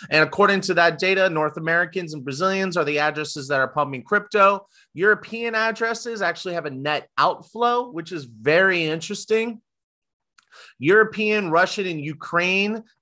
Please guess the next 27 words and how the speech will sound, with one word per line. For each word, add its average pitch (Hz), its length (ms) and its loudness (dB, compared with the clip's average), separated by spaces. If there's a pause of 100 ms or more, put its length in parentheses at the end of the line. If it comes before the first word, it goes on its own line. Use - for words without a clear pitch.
(140)
addresses 196 920 2
account 175 720 0
for 160 460 -2
two 214 240 -10
hundred 196 300 -4
fifty 190 340 -6
million 160 520 -2
dollars 190 480 2
of 175 100 -8
inflow 196 440 -2
into 190 280 -6
Bitcoin. 208 720 -4 (400)
So - 180 0
what 160 220 4
do 202 80 0
you 196 80 0
think 196 240 -2
about 131 300 -2
that? 85 260 -6 (240)
So 147 580 4 (400)
only 185 280 2
two 240 240 -4
hundred 220 240 0
fifty 208 220 -6
million 170 400 -4
out 151 160 2
of 143 220 0